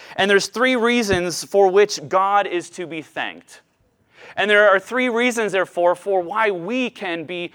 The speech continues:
stable no matter what happens in our life. We're thankful that God chooses us. We'll th-, we're thankful that God changes us. And we're thankful that God completes in us what he started.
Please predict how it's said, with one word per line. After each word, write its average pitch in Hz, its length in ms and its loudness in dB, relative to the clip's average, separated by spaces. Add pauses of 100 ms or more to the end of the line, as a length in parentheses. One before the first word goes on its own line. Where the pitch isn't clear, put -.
(140)
stable 135 920 -4 (320)
no 156 120 -6
matter 175 200 -4
what 170 140 -6
happens 123 340 -12
in 113 60 -14
our 117 100 -12
life. 139 340 -16 (1700)
We're 127 140 -2
thankful 156 400 -4
that 143 120 0
God 123 240 -2
chooses 185 420 -6
us. 214 400 -8 (540)
We'll 127 140 0
th-, - 200 -14
we're 139 160 2
thankful 175 460 -2
that 139 160 -2
God 127 280 -4
changes 202 600 -4
us. 185 500 -6 (580)
And 139 160 -6
we're 151 120 2
thankful 180 560 -2
that 139 180 -2
God 135 320 -2
completes 180 760 -10
in 160 220 -8
us 127 380 -8
what 123 260 -6
he 120 220 -20
started. 92 720 -10